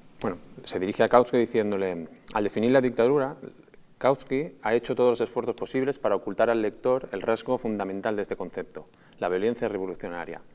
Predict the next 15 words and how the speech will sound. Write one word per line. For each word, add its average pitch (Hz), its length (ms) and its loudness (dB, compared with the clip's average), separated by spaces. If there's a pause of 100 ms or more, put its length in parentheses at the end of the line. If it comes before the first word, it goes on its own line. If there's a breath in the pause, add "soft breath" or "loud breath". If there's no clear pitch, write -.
(720 soft breath)
Y 117 80 2
ahora 139 280 6
se 135 120 -2
ha - 20 4
impuesto 120 280 0
la 104 80 4
verdad. 87 340 -2
Se 98 200 -2
trata 123 240 2
de 127 80 6
la 113 60 2
oposición 104 440 0
entre 98 240 -4
revolución 98 420 0
pacífica 156 560 -4